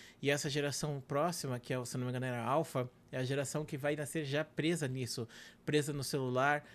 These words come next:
presa no computador, presa dentro de casa, presa nas coisas, e cada vez mais você passa mais tempo na escola, menos com seus pais, e é estranho esse tipo de situação, sabe? Aonde cada vez mais a gente é criado por um,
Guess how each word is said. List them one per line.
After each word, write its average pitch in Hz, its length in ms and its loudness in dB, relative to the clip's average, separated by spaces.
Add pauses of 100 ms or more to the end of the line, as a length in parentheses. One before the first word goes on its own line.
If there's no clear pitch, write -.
(180)
presa 147 260 4
no 139 80 -2
computador, 131 580 0
presa 151 280 0
dentro 135 200 -4
de 123 120 -4
casa, 135 400 2
presa 151 320 -2
nas 139 180 -4
coisas, 139 440 2
e 139 40 -2
cada 147 180 -2
vez 151 280 0
mais 143 340 0
você 139 220 -6
passa 139 260 -4
mais 143 240 -2
tempo - 200 -6
na 143 100 -2
escola, 139 460 2
menos 139 260 -2
com 117 80 -14
seus 131 220 -4
pais, 147 560 4 (500)
e 143 60 0
é 131 120 2
estranho 151 500 2
esse 127 140 -4
tipo 131 160 -4
de - 100 -8
situação, 131 600 -4
sabe? 131 360 0 (340)
Aonde 131 400 -4
cada 131 200 -4
vez 147 220 0
mais 147 160 0
a 135 40 -2
gente 139 220 -4
é 143 40 -2
criado 147 600 4
por 143 200 -6
um, 135 120 -4